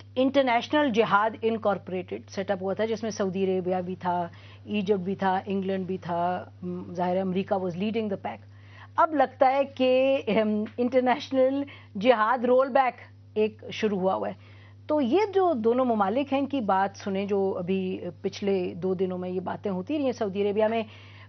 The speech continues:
whether it's, अ, इनकी अपनी स्पीच मनमोहन सिंह साहब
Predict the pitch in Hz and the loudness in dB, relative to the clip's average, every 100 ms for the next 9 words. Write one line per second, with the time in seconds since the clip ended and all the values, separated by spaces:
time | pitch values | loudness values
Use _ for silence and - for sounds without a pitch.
0 | - 190 240 285 277 269 - - - 208 | -2 2 4 4 4 0 -4 -14 -4 0
1 | 196 196 214 - 220 214 254 220 247 247 | 2 0 -4 -4 -4 0 0 2 0 0
2 | - 240 214 220 208 202 202 214 208 202 | -2 -6 -4 -2 -2 0 -2 -2 -4 -4
3 | 202 196 | -2 -2